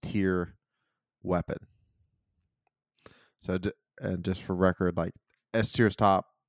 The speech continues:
A tier, B tier, C tier, D and below is pretty much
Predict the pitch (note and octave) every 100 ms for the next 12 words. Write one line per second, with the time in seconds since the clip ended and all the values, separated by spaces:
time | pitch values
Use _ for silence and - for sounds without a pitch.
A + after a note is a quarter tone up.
0 | _ _ G#2 G2+ - G2 F#2+ F2+ - _
1 | G2+ F#2 G2+ F2+ E2+ - G2 F2 F#2+ F2+
2 | E2+ _ _ _ _ _ G2+ A2 G#2 F#2+
3 | F#2+ F#2 F2+ F2 E2+ - - F2 E2+ E2+
4 | - -